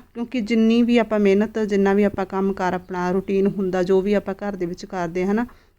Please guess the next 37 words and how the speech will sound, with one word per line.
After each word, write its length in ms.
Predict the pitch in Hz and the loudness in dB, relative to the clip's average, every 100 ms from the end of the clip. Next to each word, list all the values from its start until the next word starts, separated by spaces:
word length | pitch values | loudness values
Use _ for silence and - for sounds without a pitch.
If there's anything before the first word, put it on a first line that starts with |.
| - | -10
ਉਹੀ 180 | 214 226 | -6 -2
ਤੁਹਾਡੇ 300 | 247 226 208 | 0 2 4
ਨਾਲ 140 | 208 | 4
ਸ਼ੇਅਰ 240 | 208 208 | 2 0
ਕਰਦੇ 320 | 208 226 202 208 | 0 -2 0 0
ਹਾਂ। 60 | |
ਤੇ 100 | 208 | 0
ਉਸ 160 | 208 208 | -2 -2
ਦੇ 120 | 208 | -2
ਨਾਲ 240 | 202 196 | 2 2
ਨਾਲ 220 | 190 190 185 | 4 4 2
ਜੋ 220 | 185 185 | 2 0
ਵੀ 140 | 196 | -2
ਆਪਾਂ, 400 | 196 - 185 185 | -6 -6 -8 -4
ਹਨਾ, 120 | 196 220 | 0 2
ਮੌਜ 260 | 208 196 - | 2 0 -2
ਮਸਤੀ, 400 | 196 190 208 202 | -8 -8 -8 -8
ਚਲੋ, 280 | 185 190 185 | -4 -2 0
ਹਨਾ, 180 | 202 220 | 0 -2
ਕਿਤੇ 220 | 220 208 | -2 2
ਇੰਜੋਏ 400 | 208 208 208 208 | 2 4 4 4
ਵੀ 120 | 233 | 2
ਕਰਨਾ 280 | 233 208 202 | 0 0 -2
ਚਾਹੀਦਾ 360 | 202 190 214 | 0 0 2
ਜ਼ਿੰਦਗੀ 340 | 220 196 185 190 | 2 2 2 2
ਦੇ 80 | 185 | 2
ਵਿੱਚ, 280 | 185 - 254 - _ - - _ _ - | 0 -4 -8 -10 _ -20 -20 _ _ -10
ਤੇ 500 | 190 185 185 185 180 - _ _ _ | -4 0 2 0 0 -6 _ _ _
ਉਹ 140 | 214 214 | -6 -2
ਵੀ 140 | 233 | 2
ਆਪਾਂ 200 | 220 214 | 2 0
ਤੁਹਾਡੇ 280 | 208 208 196 | 0 2 2
ਨਾਲ 120 | 185 | 2
ਸ਼ੇਅਰ 240 | - 202 | 2 0
ਕਰਦੇ 400 | 202 214 190 180 | 0 -2 -2 0
ਹਾਂ, 80 | 190 | 2
ਹਨਾ। 180 | 208 254 | 2 0